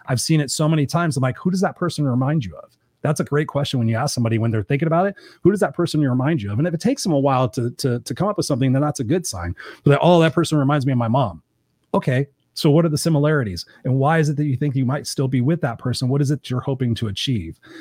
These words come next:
You know, maybe they want some sort of validation. I've seen people do that with their bosses. Their bosses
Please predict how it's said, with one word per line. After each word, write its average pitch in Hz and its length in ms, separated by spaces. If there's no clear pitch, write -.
You 120 100
know, 117 120
maybe 135 200
they 131 80
want 135 180
some 131 140
sort 139 180
of 117 60
validation. 123 600
I've 123 120
seen 131 160
people 127 240
do 123 140
that 123 120
with 117 120
their 123 120
bosses. 117 400
Their 113 140
bosses 110 420